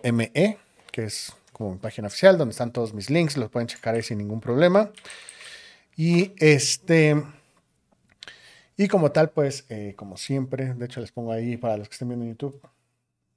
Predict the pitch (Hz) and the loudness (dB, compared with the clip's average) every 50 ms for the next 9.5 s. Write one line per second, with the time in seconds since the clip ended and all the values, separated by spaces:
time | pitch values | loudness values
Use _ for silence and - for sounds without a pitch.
0 | _ _ _ _ - 117 110 107 117 123 131 131 131 - - 120 113 - - 120 | _ _ _ _ -10 -10 -8 -6 -2 -2 -2 -2 -4 -8 -8 -8 -8 -6 -4 -4
1 | 117 117 117 113 110 - - 123 120 113 117 113 107 107 101 - - 131 131 127 | -4 -4 -6 -8 -12 -12 -10 -8 -8 -8 -6 -6 -6 -6 -6 -6 -6 -8 -8 -8
2 | - 135 117 107 101 104 123 135 135 - - - 101 101 98 - 127 127 127 113 | -10 -10 -8 -8 -8 -6 -6 -6 -8 -10 -16 -16 -16 -14 -12 -8 -6 -6 -6 -6
3 | 101 - - 120 120 117 117 117 120 120 127 135 135 147 156 170 180 160 _ _ | -8 -8 -6 -4 -4 -2 -2 -2 -2 -2 0 0 0 0 -2 -4 -4 -8 _ _
4 | - - - - - - _ - 120 120 135 123 127 - 143 147 143 127 120 107 | -20 -20 -20 -20 -20 -14 _ -4 -2 0 0 0 4 4 6 6 6 6 4 2
5 | 120 139 147 156 151 - - 135 - 135 127 123 117 107 107 123 151 160 156 156 | 2 2 2 2 0 -2 -6 -6 -2 0 0 0 0 -2 -2 0 2 2 4 4
6 | 156 147 - - - - 123 117 120 120 113 - - - _ - - - - - | 2 0 -2 -6 -8 -6 -4 -2 -2 -4 -4 -8 -14 -20 _ -20 -20 -20 -20 -20
7 | - _ _ - 123 107 101 98 95 92 90 82 80 - _ _ _ _ _ _ | -20 _ _ -12 -8 -6 -4 -4 -4 -4 -6 -8 -12 -14 _ _ _ _ _ _
8 | _ _ _ - 123 127 127 127 131 127 117 117 117 110 110 - 120 - - 175 | _ _ _ -2 0 0 0 0 -2 -2 -2 -2 -2 -4 -6 -8 -8 -2 -2 -2
9 | 170 - - 160 156 147 143 - - | -2 -2 -2 -2 -2 -2 -2 -6 -12